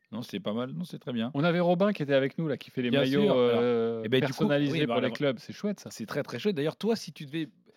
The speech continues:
Speaker 1: personnaliser ton maillot, toi, pour ton équipe, et toi, ce serait quoi ?
Speaker 2: Euh, moi, j'ai chou-, j'ai souvent joué en bleu.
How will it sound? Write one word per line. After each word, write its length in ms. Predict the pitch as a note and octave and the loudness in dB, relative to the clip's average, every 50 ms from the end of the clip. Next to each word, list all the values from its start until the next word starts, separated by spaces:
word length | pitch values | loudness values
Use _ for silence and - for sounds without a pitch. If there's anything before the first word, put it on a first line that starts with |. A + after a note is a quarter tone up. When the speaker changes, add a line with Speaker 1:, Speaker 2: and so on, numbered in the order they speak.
| _ _ _ _ _ - | _ _ _ _ _ 0
Speaker 1:
personnaliser 560 | F#3+ F3+ - - G3 F#3 F3 F3 F3+ G3 A#3 | 0 0 0 -2 -4 -2 -2 -4 -6 -6 -8
ton 140 | - - C3 | -8 -6 -4
maillot, 380 | C3 B2+ B2+ C3 B2+ A#2+ A#2 | -2 -2 -2 -2 -2 -6 -6
toi, 200 | G#2+ - - F#2+ | -4 -2 -2 -2
pour 160 | F#2+ A2 G2 - | -2 -6 -10 -8
ton 160 | - C#3+ B2+ | -6 -4 -2
équipe, 360 | A#2+ A2+ - - G2 - - | -4 -4 -6 -10 -14 -14 -16
et 40 | F2 | -16
toi, 120 | - A2+ | -14 -14
ce 120 | G#2+ - G#2 | -14 -14 -14
serait 160 | - A2 G2 | -14 -14 -14
quoi ? 180 | - F#2 - - _ _ - | -14 -14 -16 -16 _ _ 0
Speaker 2:
Euh, 240 | C3+ B2+ B2+ B2 B2 | 2 4 4 4 2
moi, 220 | B2 D3 F3+ G3+ | 2 2 0 0
j'ai 160 | F3 - D3 | 0 0 -2
chou-, 260 | C#3 - - G#3 G3+ - | -6 -4 -4 -4 -4 -4
j'ai 180 | - B2+ G#2+ C3+ | -4 -2 -2 -2
souvent 340 | - - A3 G#3 F#3 F#3 E3+ | -2 0 -2 0 0 0 0
joué 180 | C3+ C#3 F3 D#3+ | 0 0 2 2
en 120 | D3+ C#3 | 4 4
bleu. 300 | B2+ A#2 C3 C3+ D#3+ - | 4 4 4 2 2 0